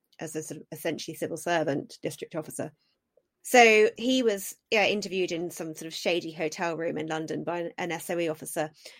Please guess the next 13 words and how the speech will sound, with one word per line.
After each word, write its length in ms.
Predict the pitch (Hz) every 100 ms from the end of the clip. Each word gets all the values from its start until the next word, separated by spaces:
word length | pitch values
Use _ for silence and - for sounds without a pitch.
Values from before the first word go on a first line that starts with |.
| -
and 140 | 185
he 300 | 190 247 247 185
and 80 |
a, 40 | 170 _ -
and 100 | 190
a 40 |
few 440 | 180 - 208 196 180
other 260 | - 190 180
sort 200 | 170 170
of 180 | 170 - _ _ _ -
middle 240 | 196 165
class 520 | 156 185 170 - - - _ _ _ -
Brits 540 | 196 151 - - -